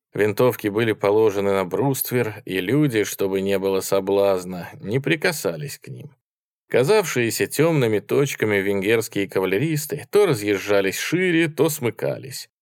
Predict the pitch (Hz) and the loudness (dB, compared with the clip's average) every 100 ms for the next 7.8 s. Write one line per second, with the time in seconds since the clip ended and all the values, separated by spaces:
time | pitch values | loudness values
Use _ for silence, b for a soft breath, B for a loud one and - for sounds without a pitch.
0 | _ _ - 202 226 107 101 98 98 98 | _ _ 0 2 4 2 0 0 0 0
1 | 101 160 165 151 143 143 135 110 101 - | 2 4 4 4 4 2 2 0 -4 2
2 | 143 160 147 - - 101 151 113 104 101 | 4 6 4 2 -6 -4 -2 0 0 0
3 | 95 98 131 165 143 - - 117 107 104 | 0 0 2 2 2 -2 -6 -4 0 0
4 | 120 135 110 95 95 110 104 92 - 98 | 2 2 2 0 2 2 0 -4 -2 -2
5 | 87 90 90 165 156 85 - - 175 151 | -2 -6 0 2 2 -2 -2 2 2 0
6 | 151 175 143 - 95 95 110 131 - - | -2 0 0 -2 -4 -2 -2 -2 -4 -4
7 | 170 151 - 143 - - - 143 | -6 -6 -10 -10 -10 -14 -14 -18